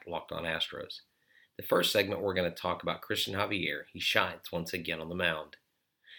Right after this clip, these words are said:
The pitching, hitting, and defense from the notes of the game on two twenty-seven Thursday night versus the Nationals, and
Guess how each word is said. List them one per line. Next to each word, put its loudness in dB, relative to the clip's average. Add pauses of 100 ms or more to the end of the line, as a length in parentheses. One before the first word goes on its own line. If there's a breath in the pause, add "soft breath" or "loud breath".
(220 loud breath)
The 0
pitching, 0 (180 loud breath)
hitting, 2
and -2
defense -2 (260)
from 2
the 0
notes 2 (420 soft breath)
of 0
the 2 (200)
game 4
on 2
two 0
twenty-seven 0
Thursday 0
night 2
versus -2
the 2
Nationals, 0 (520 soft breath)
and 6